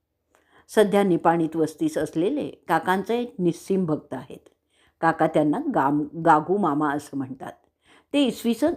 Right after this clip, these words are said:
एकोणीसशे सहासष्टच्या ज्येष्ठ आषाढ महिन्यातच शेतीची व्यवस्था बघण्याच्या निमित्ताने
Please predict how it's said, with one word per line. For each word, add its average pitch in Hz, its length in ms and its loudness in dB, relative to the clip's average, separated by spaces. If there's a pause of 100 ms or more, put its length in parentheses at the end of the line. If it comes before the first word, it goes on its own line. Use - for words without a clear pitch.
एकोणीसशे 180 480 0
सहासष्टच्या 180 920 -2 (520)
ज्येष्ठ 240 360 4 (160)
आषाढ 165 400 -2
महिन्यातच 165 640 -4 (360)
शेतीची 240 540 0
व्यवस्था 175 520 0
बघण्याच्या 156 560 0
निमित्ताने 151 800 -2